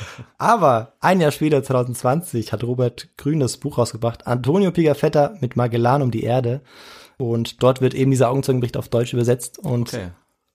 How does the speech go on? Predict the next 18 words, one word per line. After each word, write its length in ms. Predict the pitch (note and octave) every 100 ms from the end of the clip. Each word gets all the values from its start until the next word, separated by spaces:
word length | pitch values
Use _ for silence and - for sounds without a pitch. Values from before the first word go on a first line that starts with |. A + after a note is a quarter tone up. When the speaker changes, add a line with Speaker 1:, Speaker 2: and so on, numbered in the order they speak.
| _ -
Speaker 1:
ich 160 | - -
glaube, 400 | B2 C#3 C#3+ - -
da 200 | A#2 A#2
er 380 | B2 B2 A#2+ A#2+
diesen 260 | C#3 D3
eben 160 | C#3 B2+
nicht 120 | C3+
erlebt 320 | A#2 D#3+ F3
hat, 100 | A#2
diesen, 240 | G#2+ A2+ G#2+ -
dieser 160 | A2+
Christian 300 | - - A2+
Joostmann, 300 | A2+ - A#2
der 80 | G#2
das 120 | G#2
Buch 140 | - -
vorausgebracht 560 | B2 A2+ - A#2 A2
hat, 140 | B2